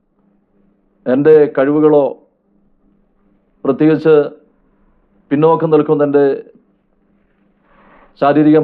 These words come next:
മാനസിക തലങ്ങളോ ഒക്കെ കാരണം പല വിവാഹങ്ങളും മാറിപ്പോയി. അങ്ങനെ അവസാനം ഞാൻ ഒരു പെൺകുട്ടിയെ പോയി കണ്ടു. ഞാൻ എൻ്റെ ഉള്ളിൽ ഇങ്ങനെ പ്രാർത്ഥിച്ചു,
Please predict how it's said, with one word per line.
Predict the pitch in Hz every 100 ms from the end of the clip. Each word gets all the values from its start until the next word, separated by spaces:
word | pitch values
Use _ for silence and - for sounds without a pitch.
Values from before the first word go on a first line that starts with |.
| 143
മാനസിക | 147 139 147 139
തലങ്ങളോ | 139 139 139
ഒക്കെ | 135 135 131
കാരണം | 127 131 123 120 _ _ -
പല | 127 139
വിവാഹങ്ങളും | 131 131 127 127 127
മാറിപ്പോയി. | 117 117 113 - - _ _ _ _ _ _ _ _ _ _ _ _ _ _ _ _ _ _ _ _ _ _ _ _ _ _
അങ്ങനെ | 147 170 160
അവസാനം | 160 170 165 165 160 - _ _ _ _ _ _ _ _ _ _ _ _ _ _ _ _ _ _ _ _ _ _ _ _ -
ഞാൻ | 147 151 147 139 - _ 139
ഒരു | 139
പെൺകുട്ടിയെ | 147 151 147 143 127
പോയി | 127
കണ്ടു. | 113 101 - _ _ _ _ _ _ _ _ _ _ _ _ _ _ _ _ _ _ _ _ _ _ _ _ _ 131
ഞാൻ | 151 151
എൻ്റെ | 151
ഉള്ളിൽ | 151 156 143
ഇങ്ങനെ | 147 139
പ്രാർത്ഥിച്ചു, | 135 131 127